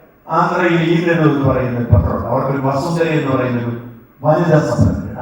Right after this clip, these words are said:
അതിനുള്ള സാധനങ്ങളാണ്. ഇങ്ങനെ ഒരു യാത്ര വരുന്നു, തിരിച്ചു വരുന്നു, വീട്ടിലിരുന്ന് ഇതെല്ലാം കുറിച്ച് തിരുവനന്തപുരത്തേക്ക് പോകുന്നു. തിരുവനന്തപുരത്ത് പോയി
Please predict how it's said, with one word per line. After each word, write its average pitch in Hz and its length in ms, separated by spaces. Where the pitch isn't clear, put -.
അതിനുള്ള 101 420
സാധനങ്ങളാണ്. 104 720
ഇങ്ങനെ 247 300
ഒരു 190 160
യാത്ര - 220
വരുന്നു, 214 260
തിരിച്ചു 165 360
വരുന്നു, 135 260
വീട്ടിലിരുന്ന് 156 640
ഇതെല്ലാം 156 440
കുറിച്ച് 156 340
തിരുവനന്തപുരത്തേക്ക് 160 720
പോകുന്നു. - 300
തിരുവനന്തപുരത്ത് 208 540
പോയി 170 160